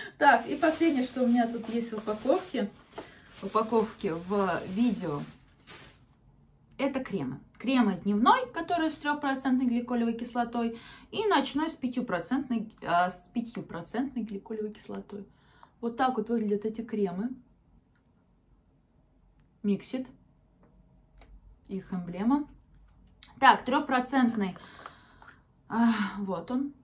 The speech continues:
Он очень экономично расходуется. Он невероятно густой. Пахнет приятно, сладковатая такая душка. И его абсолютно немного нужно на кожу. Вот, вот столько.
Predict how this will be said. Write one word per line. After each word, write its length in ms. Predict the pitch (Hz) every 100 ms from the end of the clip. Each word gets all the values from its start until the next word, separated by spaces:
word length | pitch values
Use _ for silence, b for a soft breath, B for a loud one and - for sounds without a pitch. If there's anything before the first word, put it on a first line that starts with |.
| _
Он 260 | 240 247 240
очень 480 | 262 262 269 - 226
экономично 520 | 220 214 202 196 196
расходуется. 680 | 185 185 - 180 156 156 -
Он 200 | 185 185
невероятно 760 | 196 196 208 208 202 185 170
густой. 600 | 160 165 - 202 226 269 - - _ _ _ _ _ _ _
Пахнет 440 | - 233 233 208 202
приятно, 560 | 214 202 226 269 254
сладковатая 600 | - 208 208 226 220 196
такая 380 | 170 175 196 185
душка. 540 | 180 285 330 - 185 B B B B -
И 320 | 262 294 -
его 420 | - 202 240 277 359
абсолютно 840 | - 220 226 - 247 254 294 240
немного 680 | 208 208 196 208 254 202 190
нужно 400 | 185 220 220 202
на 160 | 185 196
кожу. 400 | - 208 165 165
Вот, 240 | 202 -
вот 160 | 202 214
столько. 640 | - 240 311 330 202 143